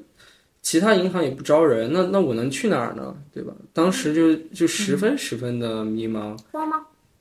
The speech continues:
Speaker 1: 肯定慌啊，就更多是焦虑。然后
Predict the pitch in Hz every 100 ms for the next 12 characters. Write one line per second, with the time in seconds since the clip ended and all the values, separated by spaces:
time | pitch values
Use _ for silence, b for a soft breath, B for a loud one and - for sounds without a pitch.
0 | _ _ - 113 160 214 - 127 123 117
1 | 123 135 156 131 123 127 117 127 120 120
2 | - - _ _ _ _ _ - - -
3 | 170 208 196 -